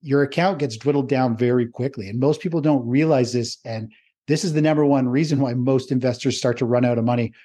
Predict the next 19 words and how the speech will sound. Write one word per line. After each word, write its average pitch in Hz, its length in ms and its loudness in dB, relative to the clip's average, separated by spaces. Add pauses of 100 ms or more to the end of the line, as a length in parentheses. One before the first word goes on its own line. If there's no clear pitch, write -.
(180)
early 135 300 2
in 117 120 0
retirement. 113 640 -4
And 113 160 -12
it's 113 140 -12
because 139 500 -4
of 117 140 -2
these. 107 240 -6
And 110 160 -8 (480)
the 135 100 0
whole 151 200 4
thing 147 220 2
that 123 100 0
I 143 180 2
try 135 240 0
and 117 160 -4
focus 170 300 -2
on 120 160 0
is 113 200 -2